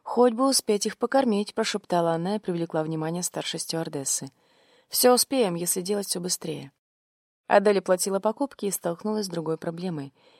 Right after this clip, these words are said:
Перед ней было два пакета, которые держал Марко. Позади неё Тора и Саманья. «Я помогу», произнёс он, «всё равно нам в одну сторону».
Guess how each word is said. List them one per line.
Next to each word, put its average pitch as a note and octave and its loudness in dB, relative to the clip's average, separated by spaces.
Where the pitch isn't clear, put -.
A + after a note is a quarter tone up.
Перед G#3+ 2
ней B3+ 4
было C4 4
два F#3+ 2
пакета, E3+ -8
которые F#3 -6
держал D#3+ -6
Марко. D3+ -10
Позади F3 2
неё F3 0
Тора D3 -2
и D3+ -4
Саманья. D#3+ -2
«Я G#3 8
помогу», A#3 6
произнёс D#3 -2
он, D3 -8
«всё - -4
равно G#3 2
нам F#3 -2
в D3+ -4
одну D#3 -6
сторону». C3 -10